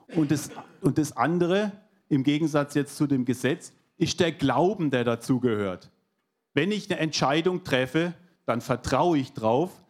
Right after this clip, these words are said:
dass die Entscheidung richtig ist. Dann ist es ein, ein Sprung ins Ungewisse, ja. Ich entscheide mich für was, wo ich nicht weiß,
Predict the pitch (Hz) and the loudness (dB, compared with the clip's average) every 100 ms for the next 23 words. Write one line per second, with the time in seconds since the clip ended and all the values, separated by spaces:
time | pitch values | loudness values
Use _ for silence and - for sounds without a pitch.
0 | _ - 120 - 147 160 147 - 104 113 | _ -6 -6 -2 -2 0 -2 -2 0 0
1 | 131 139 143 _ _ - 139 147 156 113 | 0 -2 -6 _ _ -2 -2 -2 -4 -4
2 | 95 - 139 147 180 - 170 _ - 185 | -6 -4 -2 -2 -2 -4 -10 _ -8 -4
3 | - - - 240 214 196 214 233 208 147 | -4 -4 -2 0 0 -2 -2 0 2 0
4 | 131 113 120 170 151 - 151 - 151 196 | 0 0 0 -2 -8 -6 -4 0 0 0
5 | 208 202 196 185 147 160 175 160 156 151 | -2 -4 -2 -2 0 -2 -2 -2 -2 -2
6 | 175 - 123 147 160 | -4 0 0 0 -2